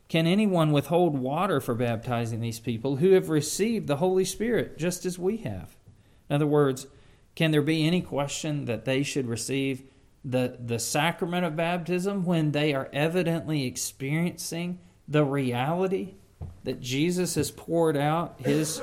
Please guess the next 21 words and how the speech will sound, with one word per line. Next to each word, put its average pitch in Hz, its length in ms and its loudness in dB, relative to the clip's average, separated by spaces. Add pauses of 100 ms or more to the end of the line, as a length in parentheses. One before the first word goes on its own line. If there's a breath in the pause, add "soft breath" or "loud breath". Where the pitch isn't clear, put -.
(120)
Holy 143 280 4
Spirit 127 480 -2
upon 160 320 -4
them? 185 280 -4 (880 loud breath)
"And 147 160 2
he 156 120 4
commanded 147 640 0
them 110 460 0 (140)
to 135 120 -2
be 127 120 2
baptized 131 840 -2
in 127 100 -2
the 120 100 -2
name 123 240 0
of 113 100 -4
Jesus 117 420 -6
Christ. 95 420 -8
Then 127 140 -2
they 127 180 -4
asked 110 340 -4
him 104 300 -6